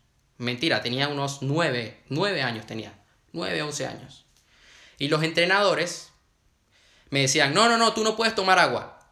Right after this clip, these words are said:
Y el, el castigo que nos ponían era que podían pasar dos horas de entrenamiento y no nos dejaban tomar agua. "No, que tú tienes que aguantar como un hombre". Eso no te hace más hombre, no te hace una persona más fuerte, no. Tú tienes que cuidar tu salud,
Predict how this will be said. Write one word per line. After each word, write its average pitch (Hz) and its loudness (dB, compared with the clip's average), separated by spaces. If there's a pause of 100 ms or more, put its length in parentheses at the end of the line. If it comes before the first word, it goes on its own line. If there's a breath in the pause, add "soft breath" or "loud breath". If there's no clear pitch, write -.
(160)
Y 117 -6
el, 113 -6
el 113 -4
castigo 135 -2
que 175 0
nos 147 -2
ponían 143 -2
era 120 -2
que 101 -6
podían 135 -2
pasar 147 -2
dos 127 -4
horas 139 0
de 151 -4
entrenamiento 123 -4
y 135 -6
no 123 -4
nos 175 -4
dejaban 156 -4
tomar 117 -8
agua. - -16 (920)
"No, 175 4
que 175 2
tú 180 -4
tienes 190 2
que 185 4
aguantar 147 2
como 170 -4
un 165 0
hombre". 123 -2 (440 loud breath)
Eso 180 0
no 262 0
te 214 4
hace 226 2
más 135 0
hombre, 113 -6 (140)
no 185 0
te 220 2
hace 220 2
una 185 -2
persona 175 -2
más 170 0
fuerte, 113 -2
no. 185 -4 (160 loud breath)
Tú 160 -14
tienes 233 -2
que 220 -4
cuidar 180 0
tu 190 -8
salud, 143 -2